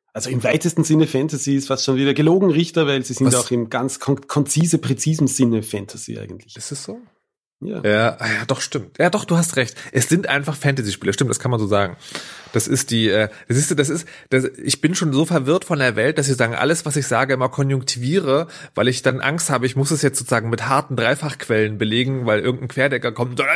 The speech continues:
Speaker 2: ist ja gar keine Fantasy, da ist doch gar kein Drache dabei.“
Speaker 1: Ja, es Drachen sind, äh,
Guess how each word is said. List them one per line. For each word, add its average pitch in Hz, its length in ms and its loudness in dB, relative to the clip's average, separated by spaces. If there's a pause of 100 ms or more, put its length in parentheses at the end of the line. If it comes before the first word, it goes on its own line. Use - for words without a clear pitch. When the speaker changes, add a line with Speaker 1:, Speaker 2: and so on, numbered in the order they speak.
Speaker 2:
ist 226 100 -2
ja 208 80 0
gar 156 200 0
keine 185 280 -2
Fantasy, 170 480 -2
da 127 140 2
ist 139 120 -2
doch 156 100 0
gar 139 120 -2
kein 147 220 -2
Drache 160 320 -2
dabei.“ 107 420 -2 (500)
Speaker 1:
Ja, 131 180 2
es 110 180 -2
Drachen 123 260 0
sind, 127 220 2
äh, 127 160 -4